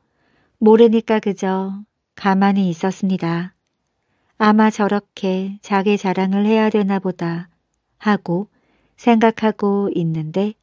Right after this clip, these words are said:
주인 상주가 이 가짜 풍수에게 한마디 하였습니다. 지사께서는 오늘 들어오셨지요. 그런데 어찌 한 말씀이 없으신지요. 말씀을 하셔야만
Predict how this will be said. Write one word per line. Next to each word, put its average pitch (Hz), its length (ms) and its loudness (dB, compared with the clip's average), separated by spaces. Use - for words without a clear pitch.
주인 226 380 4
상주가 196 720 -4
이 208 160 -4
가짜 202 420 -2
풍수에게 190 840 -2
한마디 220 480 2
하였습니다. 180 800 -4
지사께서는 185 1000 -2
오늘 202 340 2
들어오셨지요. 196 840 -4
그런데 220 400 4
어찌 190 520 0
한 190 280 -4
말씀이 196 460 -2
없으신지요. 175 800 -4
말씀을 214 580 2
하셔야만 190 680 -2